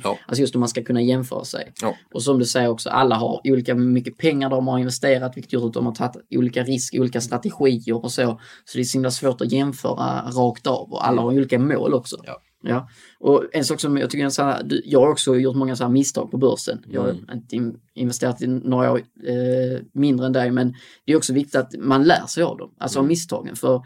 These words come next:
Speaker 2: har du känt någon gång att du bara vill ge upp på börsen och sluta? För det tror jag, det är många som gör det också. Alltså man blir avskräckt efter ett stort
Speaker 1: Mm.
Speaker 2: misstag.
Speaker 1: Mm. Om jag har blivit
Speaker 2: Ja,
Speaker 1: det?
Speaker 2: om du har blivit det, liksom.
Speaker 1: Ja, det är väl klart att, eh, man tänker så, men nu är jag ju så <laughs> investerad i det så att jag kan inte, eh, sluta, liksom.
Speaker 2: Nej.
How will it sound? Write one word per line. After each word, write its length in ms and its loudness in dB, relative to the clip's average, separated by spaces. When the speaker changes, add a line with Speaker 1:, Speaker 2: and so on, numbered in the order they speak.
Speaker 2:
har 100 -2
du 80 2
känt 220 0
någon 160 -2
gång 100 -2
att 120 -4
du 60 -6
bara 140 2
vill 160 2
ge 100 2
upp 180 -2
på 80 0
börsen 380 0
och 80 -2
sluta? 560 -2
För 80 -8
det 60 -6
tror 200 2
jag, 100 0
det 80 4
är 40 6
många 200 0
som 120 -4
gör 120 2
det 60 2
också. 200 -4
Alltså 180 -4
man 100 0
blir 100 2
avskräckt 500 0
efter 220 -6
ett 60 -10
stort 160 -2
Speaker 1:
Mm. 140 -6
Speaker 2:
misstag. 380 -4
Speaker 1:
Mm. 280 -4
Om 120 0
jag 140 6
har 80 4
blivit 220 4
Speaker 2:
Ja, 60 6
Speaker 1:
det? 60 4
Speaker 2:
om 160 -2
du 140 8
har 80 4
blivit 280 2
det, 140 0
liksom. 200 -6
Speaker 1:
Ja, 300 2
det 60 -6
är 60 -8
väl 120 -2
klart 340 0
att, 180 -6
eh, 480 0
man 360 -4
tänker 280 -10
så, 180 -4
men 200 -6
nu 260 2
är 120 4
jag 100 4
ju 80 2
så 560 2
<laughs> 0 -
investerad 640 -2
i 80 0
det 120 -4
så 100 -4
att 100 -6
jag 140 -4
kan 160 -2
inte, 400 -2
eh, 380 -4
sluta, 360 -4
liksom. 300 -6
Speaker 2:
Nej. 240 0